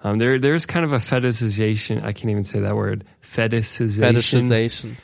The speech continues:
Speaker 1: of, um, especially early computer music hardware, and, and there's just nostalgia up the wazoo for, for some of those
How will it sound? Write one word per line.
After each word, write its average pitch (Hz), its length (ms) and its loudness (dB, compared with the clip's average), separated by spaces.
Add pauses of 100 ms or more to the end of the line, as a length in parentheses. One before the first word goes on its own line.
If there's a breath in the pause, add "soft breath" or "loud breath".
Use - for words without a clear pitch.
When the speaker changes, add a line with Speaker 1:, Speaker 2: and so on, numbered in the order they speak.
(140 loud breath)
Speaker 1:
of, 110 640 2
um, 104 420 0
especially 127 640 0
early 110 460 2
computer 104 580 -2
music 98 380 0
hardware, 98 560 -2
and, 98 220 -2
and 98 200 -4
there's 98 140 -4
just 101 220 -6
nostalgia 98 680 -2
up 98 520 -4
the 107 100 -4
wazoo 104 500 -2
for, 107 280 -4
for 107 180 -10
some 104 220 -4
of 104 80 -2
those 101 340 -2